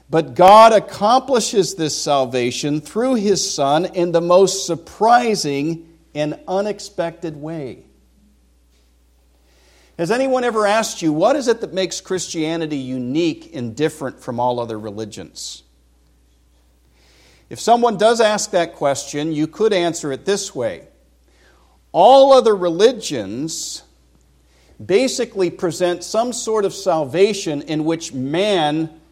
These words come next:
is going to be engaged in work. He's going to do something. He's gonna perform some kind of rite or ceremony, or he's going to, uh,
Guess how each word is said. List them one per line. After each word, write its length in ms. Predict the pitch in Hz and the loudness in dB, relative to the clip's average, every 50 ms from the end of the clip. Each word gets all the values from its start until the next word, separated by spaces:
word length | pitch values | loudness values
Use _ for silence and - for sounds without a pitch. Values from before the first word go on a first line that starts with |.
| _ _ _ _ - | _ _ _ _ -10
is 200 | 151 156 143 - | -10 -8 -8 -4
going 320 | - 170 175 175 180 175 | -2 0 0 2 0 -2
to 140 | 175 - 165 | -4 -6 -6
be 180 | 135 165 165 | -6 -4 -4
engaged 1000 | 160 151 143 131 120 104 139 160 185 196 196 175 160 147 139 139 - - - - - | -4 -4 -6 -8 -8 -6 -4 0 2 4 4 4 2 0 -4 -6 -10 -14 -14 -16 -14
in 440 | - 147 143 143 139 139 139 - - | -10 -8 -6 -6 -6 -8 -10 -12 -16
work. 540 | - 113 117 123 143 165 170 147 120 - - | -14 -12 -8 -4 -2 0 0 -2 -2 -4 -6
He's 160 | - 156 151 | -6 -6 -4
going 240 | - 185 180 175 165 | -2 -2 -2 -2 -2
to 80 | 165 160 | -4 -6
do 340 | 123 110 - 185 220 247 254 | -10 -8 -6 -4 -4 -4 -4
something. 480 | - - - 160 147 - - 156 156 | -4 -4 -4 -4 -4 -4 -6 -6 -4
He's 160 | 156 160 165 | -4 -4 -6
gonna 160 | - 190 170 165 | -6 -6 -8 -6
perform 600 | - 170 156 - - 175 190 202 202 208 214 196 | -6 -10 -10 -10 -6 -2 0 0 0 0 -2 -4
some 320 | - - 202 196 196 196 | -6 -4 -2 -2 -2 -4
kind 320 | 196 - 196 196 202 196 185 | -4 -4 -4 -2 -2 -2 -4
of 160 | 170 143 131 | -4 -4 -6
rite 540 | 135 127 143 151 160 180 185 196 190 - - | -8 -2 0 2 2 4 2 0 -2 -6 -8
or 160 | 135 135 131 | -6 -6 -6
ceremony, 880 | 127 - - - 175 180 190 196 196 190 185 180 180 185 185 185 185 170 - - - _ _ _ | -6 -6 -6 -2 -2 0 0 0 -2 -2 -2 -2 -2 -2 -2 -4 -4 -6 -10 -18 -20 _ _ _
or 240 | - 151 156 160 156 | -4 0 0 0 0
he's 160 | 160 160 156 | 0 -2 -2
going 340 | - 180 180 180 175 175 170 170 | -2 0 0 2 2 0 -2 -4
to, 320 | - 180 165 160 156 - - - - - _ _ - | -4 -2 0 0 0 -2 -6 -14 -20 -20 _ _ -4
uh, 440 | - 147 156 156 147 143 139 139 | 0 2 4 4 4 4 2 0